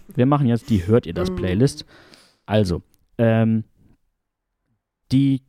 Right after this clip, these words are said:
Speaker 1: müsste eigentlich dann auch ab jetzt online gehen. Gebt einfach mal bei Spotify ein,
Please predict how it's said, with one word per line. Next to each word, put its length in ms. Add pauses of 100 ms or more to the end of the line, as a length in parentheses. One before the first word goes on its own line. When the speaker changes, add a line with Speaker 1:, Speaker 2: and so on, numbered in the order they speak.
(560)
Speaker 1:
müsste 500
eigentlich 280
dann 140
auch 240 (120)
ab 140
jetzt 320
online 440
gehen. 300 (720)
Gebt 220
einfach 220
mal 160
bei 160
Spotify 840 (120)
ein, 400